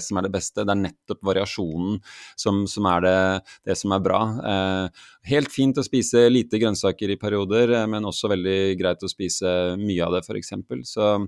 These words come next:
så, ehm, det er, det der rigide, strenge greiene, det tenker jeg, eh, vi går mer og mer bort ifra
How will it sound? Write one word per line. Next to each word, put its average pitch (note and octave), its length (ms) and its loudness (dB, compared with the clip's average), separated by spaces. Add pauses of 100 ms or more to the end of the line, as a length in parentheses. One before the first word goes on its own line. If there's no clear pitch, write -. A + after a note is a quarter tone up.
(600)
så, - 160 2 (300)
ehm, A2+ 640 2 (340)
det C3+ 80 4
er, B2+ 120 4 (120)
det B2+ 120 4
der A#2 180 6 (180)
rigide, G2+ 680 4
strenge G2+ 480 2 (340)
greiene, A#2+ 400 2 (100)
det A#2 140 6 (220)
tenker G#2 260 2
jeg, F#2 260 2
eh, F#2+ 280 2
vi G2 100 2 (100)
går G2 200 0
mer F2+ 180 2
og F#2 80 0
mer F2 220 0 (360)
bort - 240 -8
ifra G2 320 4